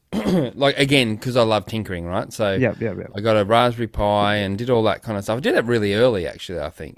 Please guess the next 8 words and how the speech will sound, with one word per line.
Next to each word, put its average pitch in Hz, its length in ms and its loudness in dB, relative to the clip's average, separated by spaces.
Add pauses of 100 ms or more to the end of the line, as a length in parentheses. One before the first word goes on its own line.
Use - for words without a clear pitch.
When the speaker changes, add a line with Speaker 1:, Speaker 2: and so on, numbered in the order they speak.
Speaker 2:
Right, 110 220 -6 (100)
nice. 123 400 -8 (180)
Yeah. 120 180 -6 (440)
Speaker 1:
Um, 98 600 -4 (1000)
and 113 220 -4
just 123 340 0
recently, 110 720 -4
I've, 104 300 -6